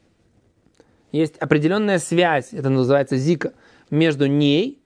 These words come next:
и вот этим вот, э, братом ее покойного мужа.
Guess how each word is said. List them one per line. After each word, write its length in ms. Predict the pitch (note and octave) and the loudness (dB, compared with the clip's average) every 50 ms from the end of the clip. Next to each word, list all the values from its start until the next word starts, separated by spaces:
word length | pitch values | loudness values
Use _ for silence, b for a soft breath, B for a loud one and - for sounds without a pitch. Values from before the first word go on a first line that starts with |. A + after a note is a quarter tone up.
| _ _ | _ _
и 100 | _ E3+ | _ -4
вот 240 | D3 D3 C#3+ - - | -2 -2 -2 0 0
этим 320 | D#3+ D#3+ D3+ - C#3+ C3+ B2+ | -2 -2 0 -2 -2 0 0
вот, 280 | B2+ B2 B2 - _ - | 0 0 -2 -4 _ -2
э, 680 | B2+ B2 A#2+ A#2+ A#2+ A#2 A#2 A2+ A2+ A2+ A2+ - - - G#3 _ _ _ _ _ _ _ _ _ _ _ _ _ _ _ _ - | 0 0 2 2 0 0 0 -2 -2 -4 -4 -6 -8 -10 -16 _ _ _ _ _ _ _ _ _ _ _ _ _ _ _ _ -2
братом 340 | C3+ C3+ C#3 B2+ - B2+ | 0 0 0 2 0 -2
ее 120 | B2 A#2 A2+ | -2 -2 -2
покойного 420 | A#2 B2 - - A#2 A#2 A#2 A#2 | -4 -6 -6 -4 -4 -2 -2 -4
мужа. 180 | B2 - - | -6 -8 -10